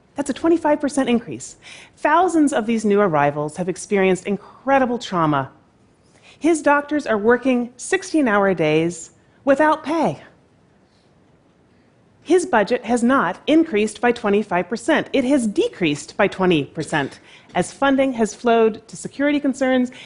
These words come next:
and to short-term relief efforts. When his health sector fails, and if history is any guide, it will, how do you think that's gonna influence the decision-making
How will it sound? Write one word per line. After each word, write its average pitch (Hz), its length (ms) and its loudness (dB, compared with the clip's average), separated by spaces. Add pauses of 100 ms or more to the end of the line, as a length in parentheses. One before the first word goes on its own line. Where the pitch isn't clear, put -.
(260)
and 262 240 4
to 220 80 -2
short-term 262 560 0
relief 320 320 2
efforts. - 480 -6 (1000)
When 349 160 4
his 415 240 2
health 302 240 -2
sector 262 380 -4
fails, 131 540 -4
and 190 120 0
if 175 120 -2
history 285 340 -2
is 214 100 -2
any 214 160 0
guide, 180 340 2
it 196 140 0
will, 175 460 0 (760)
how - 160 -2
do 554 80 0
you 640 80 -6
think 427 220 2
that's 359 160 0
gonna 302 180 2
influence 226 640 0
the 190 100 -2
decision-making 180 960 0